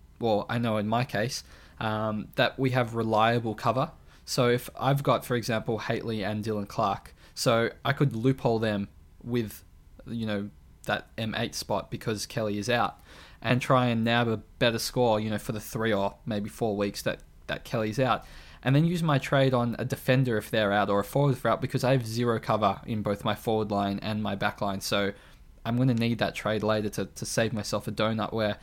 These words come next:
I don't really need to save myself, um, in this midfield. So maybe if you're like me in that situation, it's possible you get to rethink, but also I, I also wouldn't really make a move until we see how Dylan Clark scores, um,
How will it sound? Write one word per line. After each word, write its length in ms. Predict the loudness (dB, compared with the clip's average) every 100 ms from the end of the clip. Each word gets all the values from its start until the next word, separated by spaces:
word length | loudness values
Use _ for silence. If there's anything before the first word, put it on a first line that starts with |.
| -16 -12 -4
I 40 |
don't 300 | 2 4 4
really 300 | 4 6 6
need 180 | 4 2
to 80 | 0
save 260 | 0 0
myself, 580 | 0 -2 -2 -2 -4 -16 -10
um, 420 | -6 -6 -6 -8 -4
in 100 | -2
this 140 | -2 0
midfield. 400 | 0 0 -4 0
So 300 | 2 2 2 -8 -20 -20 -8 2
maybe 240 | 4 4
if 120 | 2
you're 140 | 2 4
like 300 | 6 4 2
me 140 | 2
in 60 | 2
that 140 | 0
situation, 540 | -4 -2 0 0 0 -4
it's 220 | -6 -14
possible 420 | -4 -4 0 0
you 60 | 0
get 120 | 0
to 100 | -2
rethink, 280 | -4 -2 0
but 100 | 2
also 220 | 2 4
I, 80 | 4
I 80 | 4 2
also 240 | 2 0
wouldn't 260 | 2 2 2
really 240 | 2 2
make 200 | 2 0
a 20 |
move 240 | 0 0 0
until 220 | -2 -2
we 80 | -2
see 400 | -2 0 0 -4 -10 -4
how 140 | -4
Dylan 260 | 0 -2 0
Clark 260 | 0 0
scores, 600 | -2 -4 -2 0 2 0 -8 -12 -8
um, 420 | -2 0 0 -4